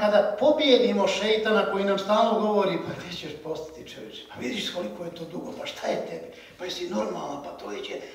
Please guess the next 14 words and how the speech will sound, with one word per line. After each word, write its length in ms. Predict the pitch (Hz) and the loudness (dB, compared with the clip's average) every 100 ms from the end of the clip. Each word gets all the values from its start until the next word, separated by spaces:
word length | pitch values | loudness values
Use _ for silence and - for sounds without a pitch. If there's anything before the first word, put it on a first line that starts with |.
| - | -10
zdravlje 460 | 226 240 - - - | -4 -2 -2 -6 -8
trpiti, 480 | 208 - - - | -10 -10 -12 -14
pa 100 | - | -14
stradat 560 | - - - - - - | -14 -8 -4 -4 -4 -6
ćeš, 200 | - - - - - | -8 -12 -14 -18 -10
pa 80 | 240 | -4
možda 340 | 262 269 262 | -2 0 -2
će 100 | - | -4
šta 180 | - 226 247 | -6 -6 -6
biti.” 340 | 240 240 - 302 - - - | -4 -6 -8 -12 -16 -16 -8
Razumijete? 800 | 220 285 302 - - - - - - - - | 0 4 6 6 4 0 -8 -14 -20 -14 -6
Ali 200 | 262 - | -2 0
ti 200 | 262 285 | 2 4
se 340 | 277 262 269 | 10 12 12